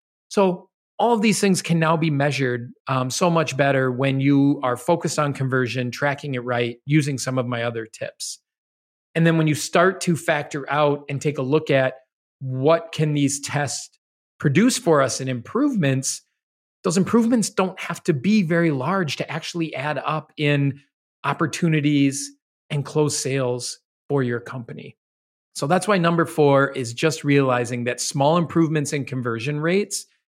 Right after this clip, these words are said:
can mean a very big impact on your bottom line. And my last one, number five here, is optionality. To me, this is, again, a big one, strategically thinking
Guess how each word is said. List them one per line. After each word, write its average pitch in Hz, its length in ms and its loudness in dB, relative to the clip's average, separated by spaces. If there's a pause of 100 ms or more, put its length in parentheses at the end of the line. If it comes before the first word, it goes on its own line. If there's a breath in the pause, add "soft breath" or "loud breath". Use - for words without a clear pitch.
can 147 180 2
mean 139 320 4
a 123 80 -6
very 131 400 2
big 123 300 -4
impact 120 600 -10
on 120 140 -8
your 113 80 -10
bottom 113 400 -14
line. - 360 -18 (440)
And 190 100 2
my 208 100 6
last 202 340 4
one, 220 240 6
number 175 220 4
five 160 360 0
here, 185 480 2 (180 loud breath)
is 170 400 4 (140)
optionality. 113 920 -4 (640)
To 165 80 0
me, 185 180 6
this 190 240 4
is, 160 160 2
again, 165 380 2
a 180 60 4
big 156 220 2
one, 160 300 2
strategically 160 760 -2
thinking 143 680 -2